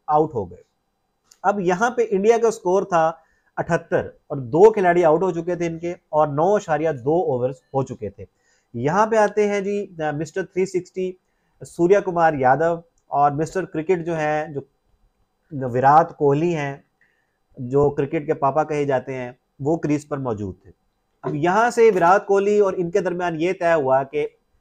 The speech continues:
अ, स-, स्काई जो हैं वो अटैकिंग गेम करेंगे, जैसे वो अपना नेचुरल प्ले है वो वैसे ही खेलेंगे, और विराट कोहली जो है वो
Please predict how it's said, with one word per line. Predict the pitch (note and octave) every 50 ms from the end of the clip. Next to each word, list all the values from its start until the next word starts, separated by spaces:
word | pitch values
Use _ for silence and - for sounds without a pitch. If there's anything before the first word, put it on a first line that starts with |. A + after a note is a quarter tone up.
| _ _ _ _ _ D#3
अ, | C#3+ C#3+
स-, | - - - - _ E3
स्काई | C#3+ - - _ D#3+ D#3+ E3+ F#3+ G#3+
जो | G3 G3+
हैं | F#3 F3 F3 F3
वो | F3 F#3
अटैकिंग | - E3 D#3+ - D#3 D#3+ D#3 G3+ G3+ G3
गेम | F3+ F3+ F#3 F3
करेंगे, | E3+ F3 E3 F3 F3 F3+ F3+
जैसे | D3+ D3 D3 C#3+ F3 E3
वो | D#3+ D#3+ D#3
अपना | - D#3+ D#3
नेचुरल | C#3+ C3+ C3+ C3 - D#3 D3
प्ले | C#3+ - C#3+ C#3+
है | C3+ B2+ C3+ C#3
वो | C3+ C3+ C3+ B2
वैसे | A2+ A2+ A2 - E3
ही | E3+
खेलेंगे, | E3 E3+ E3 E3+ E3+ F3 F#3 G3+ - _ _ _ _ _ _ _ _ _
और | E3+ E3 D#3+
विराट | C#3+ C3+ D3 D3 D#3 F3 G#3 A3 -
कोहली | - G3 G3 G3 G3+ G3
जो | F#3+ F#3+
है | F3 F3 F3
वो | F3+ F#3 F3+ -